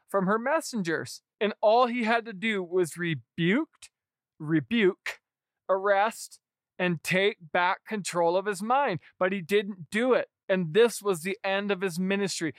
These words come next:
He's one of the most powerful prophets in all of the Bible, and yet this was his downfall, is his mind. The devil was able to attack his mind because God couldn't use him anymore after this. So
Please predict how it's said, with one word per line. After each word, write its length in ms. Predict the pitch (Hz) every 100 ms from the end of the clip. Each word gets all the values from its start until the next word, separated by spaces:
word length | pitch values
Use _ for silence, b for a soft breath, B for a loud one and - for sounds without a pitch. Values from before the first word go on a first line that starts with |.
| B
He's 200 | 175 156
one 160 | 190 196
of 100 | 185
the 60 |
most 340 | 180 170 151 -
powerful 840 | - 202 220 240 233 - 233 233 _ _
prophets 640 | - 214 208 185 160 151 - _ _
in 160 | 180 175 _ -
all 280 | 202 233 240
of 120 | 202
the 80 | 226
Bible, 540 | 214 196 156 135 120 _ _ _ -
and 200 | 180 180
yet 160 | 180 156
this 440 | 147 190 220 -
was 220 | 190 165
his 160 | 180 143
downfall, 680 | 185 185 190 165 147 120 - _ _ _ _
is 220 | 190 180 170
his 180 | 160
mind. 560 | 165 175 196 220 160 123 _ -
The 100 | 156
devil 280 | 170 190 202
was 160 | 170
able 280 | 190 165 190
to 100 | 185
attack 460 | 190 - 165 165 -
his 160 | 180 180
mind 400 | 214 240 156 - _ _ _ -
because 320 | 170 180 135
God 500 | - 175 190 208 180
couldn't 320 | 190 185 180
use 220 | 208 240
him 100 | 240
anymore 540 | 196 175 165 151 160 - 185
after 420 | 240 285 302 190
this. 360 | 135 120 - -
So 340 | 220 220